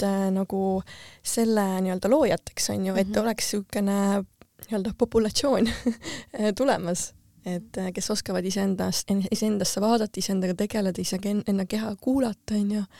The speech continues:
Speaker 1: Et me saame selleks olla kaasloojad selle, selleks, selles suunas nii-öelda.
Speaker 2: Jaa, et täiega väärtustada seda ise, et see on väärtuslik ja et kui me seda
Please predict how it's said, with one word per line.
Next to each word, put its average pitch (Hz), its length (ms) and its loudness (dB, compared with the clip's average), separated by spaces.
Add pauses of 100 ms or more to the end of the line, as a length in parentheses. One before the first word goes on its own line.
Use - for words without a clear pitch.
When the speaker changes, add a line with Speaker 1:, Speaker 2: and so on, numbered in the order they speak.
(380)
Speaker 1:
Et 190 140 2
me 196 120 -2
saame 202 380 2
selleks 202 480 -2
olla 226 120 -2
kaasloojad 208 720 -2
selle, - 280 -2 (360)
selleks, 226 540 -10 (340)
selles 214 240 -2
suunas 214 320 -2
nii-öelda. - 320 -6 (220)
Speaker 2:
Jaa, 214 140 0
et 208 120 -2
täiega 196 380 2
väärtustada 196 720 -2
seda 180 240 -4
ise, 190 300 0 (140)
et 185 80 -12
see - 160 -2
on 240 180 0
väärtuslik 185 760 -4
ja 180 280 -2
et - 160 -10
kui 196 120 -4
me 185 80 4
seda - 160 -2